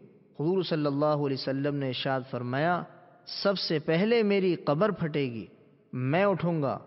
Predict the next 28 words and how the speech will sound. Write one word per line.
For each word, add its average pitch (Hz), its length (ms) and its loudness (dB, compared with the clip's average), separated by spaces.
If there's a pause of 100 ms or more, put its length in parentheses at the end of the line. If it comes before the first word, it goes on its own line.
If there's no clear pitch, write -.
(260)
اور 131 140 -2
میرے 180 400 2
ساتھ 175 340 2
حضرت 139 220 0
ابو 139 220 0
بکر 131 460 0
اور 123 280 -2
عمر 165 240 2 (480)
اور 139 180 -2
حضرت 131 260 -2
عیسیٰ 170 280 0
علیہ 196 220 4
السلام 165 500 0
اٹھیں 143 300 -2
گے۔ 113 120 -8 (400)
اس 139 180 -4
کے 135 140 0
بعد 143 280 4
بقیع 131 600 0
قبرستان 131 720 -2
والے 143 300 2
اٹھیں 151 380 0
گے۔" 123 140 -2 (420)
یہ 143 100 -2
قبرستان 156 800 0
دنیا 190 320 2
کے 165 180 0
سارے 165 420 0